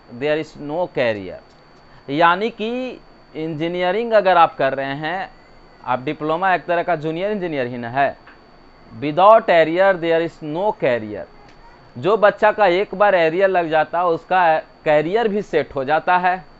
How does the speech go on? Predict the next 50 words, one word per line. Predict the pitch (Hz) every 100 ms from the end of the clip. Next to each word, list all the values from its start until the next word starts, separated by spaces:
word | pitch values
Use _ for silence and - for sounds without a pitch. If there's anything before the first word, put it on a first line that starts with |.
| 131
Example | 143 156 160 170 165
के | 165
तौर | 160 156
पर | 170 160
मैं | 156 165
हूँ, | 160 - - - - - - - - 135
हमको | 135 170
भी | 180 208
फर्स्ट | 196 196
सेम | 202 196
में | 190
एरियर | 185 185 185
लगा | 180 170 170
था, | - 165 - - - - 123
मेरा | 123 131 139
भी | 185
करियर | 185 175 170 170
सेट | 160 160 160
हो | 147
गया। | 147 131 - - - - - - -
क्योंकि | 180 202 240 247
एरियर | 165 151 175 233
लगने | 202 180 185 214
के | 202 180
बाद | 156 165 190
जो | 156 165
है, | 151 123 110 123 - - - - -
ये | 143
दिमाग | 156 139 160 165 208 196 196
को | 208
जो | 185
है, | 190 190
हम | 180
लोग | 190 170
बार | 156 170 190
बार | 185 180
जो | 165
है | 160 165
बोलते | 147 143 175 175
रहते | 156 156
हैं | 175
कि | 175
अब | 160 156 156
जो | 165
है | 170 156
एरियर | 143 160 143
ज़िंदगी | 147 143 143 165
में | 165
नहीं | 143 127
लगेगा। | 131 120 123 127 123